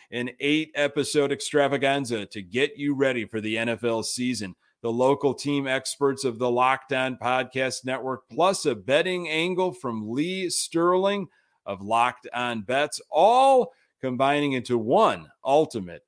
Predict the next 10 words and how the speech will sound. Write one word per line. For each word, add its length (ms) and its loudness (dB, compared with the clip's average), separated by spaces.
N 160 -4
F 200 -2
L 200 2
preview. 560 -4
Search 640 4
for 300 -2
the 280 -4
ultimate 720 2
pro 300 8
football 520 2